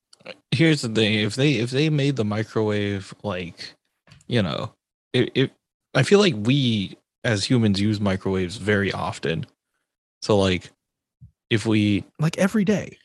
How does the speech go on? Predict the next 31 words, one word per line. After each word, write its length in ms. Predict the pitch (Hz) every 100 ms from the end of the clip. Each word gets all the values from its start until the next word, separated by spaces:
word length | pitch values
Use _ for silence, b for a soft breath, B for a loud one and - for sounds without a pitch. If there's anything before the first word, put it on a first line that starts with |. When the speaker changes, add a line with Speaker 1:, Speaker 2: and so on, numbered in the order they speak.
| _
Speaker 2:
for 100 | 127
most 200 | 123 113
Speaker 1:
Yeah, 80 | -
Speaker 2:
people. 100 | 71
Speaker 1:
like, 180 | 78 - - 117
most 320 | 127 151 -
people. 320 | 120 95 90
So, 180 | 104 135
like, 240 | 127 123 117
if 200 | 127 156
you 100 | 147
use 400 | 110 160 190 156
the 80 |
microwave 540 | 123 123 135 123 110 107
every 220 | 107 101
day, 220 | 101 110
I 60 | 98
feel 180 | 117 107
like 140 | 104
it 60 | 95
would 160 | 101
appreciate 680 | 95 - 113 107 - 107 98
you, 180 | 104 98
like, 220 | 95 95
at 160 | 104
least 220 | 101 98 -
having 260 | 104 101
a 80 | 101
conversation 720 | 107 104 95 - 110 107 104
with 220 | 98 98
it. 160 | 101